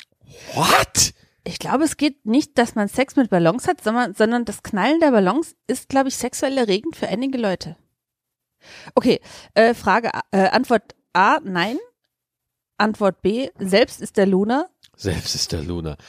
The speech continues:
Speaker 2: Antwort
Speaker 1: Sorry,
Speaker 2: C.
Speaker 1: ich will C gar nicht wissen.
Speaker 2: Ist
Speaker 1: Selbst
Speaker 2: mir Hauptsache Balance. Ist mir
Speaker 1: Se-,
Speaker 2: egal, Hauptsache Balance.
Speaker 1: selbst ist der Loner ist die Antwort. Das finde ich schon mal großartig.
Speaker 2: Gut.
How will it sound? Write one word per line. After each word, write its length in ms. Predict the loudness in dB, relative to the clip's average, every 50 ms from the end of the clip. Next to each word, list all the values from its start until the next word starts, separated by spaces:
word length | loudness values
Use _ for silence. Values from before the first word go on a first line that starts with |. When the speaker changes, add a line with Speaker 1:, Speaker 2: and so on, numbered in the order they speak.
| -8 -4
Speaker 2:
Antwort 300 | -4 -4 0 2 2 4
Speaker 1:
Sorry, 300 | 6 6 6 6 6 4
Speaker 2:
C. 180 | 4 0 -2 -4 -6
Speaker 1:
ich 140 | -6 0 2
will 140 | 0 0
C 220 | 2 0 0 2 2
gar 160 | 2 2 0
nicht 140 | 0 -2 -4
wissen. 220 | -6 -6 -6 -4
Speaker 2:
Ist 100 | -2 0
Speaker 1:
Selbst 260 | 4 4 4 4 4 2
Speaker 2:
mir 80 | 4
Hauptsache 600 | 4 4 4 2 2 0 0 0 0 0 -4 -2
Balance. 480 | -2 -2 0 2 2 0 0 -4 -8 -8
Ist 120 | -6 -2
mir 60 | 0 0
Speaker 1:
Se-, 60 | 2
Speaker 2:
egal, 260 | 4 4 4 4 4
Hauptsache 320 | 2 -2 -2 -4 -8 -6
Balance. 400 | -4 -4 -4 -4 -6 -8 -12 -12
Speaker 1:
selbst 480 | -2 2 4 6 6 4 2 -2 -4 -4
ist 160 | -4 0 2
der 100 | 2 2
Loner 500 | 4 2 2 2 2 2 2 2 2 0 -2
ist 160 | -4 -2 0
die 100 | 2 2
Antwort. 460 | 2 2 0 0 2 2 2 4 2
Das 180 | 0 0 0 -4
finde 300 | -8 -6 -4 -4 -4 -4
ich 100 | -6 -2
schon 180 | 0 0 2 4
mal 260 | 2 2 2 2 0
großartig. 720 | 0 0 0 0 0 -2 -2 -2 -2 -4 -6 -8 -8 -8
Speaker 2:
Gut. 260 | -8 -10 -10 -14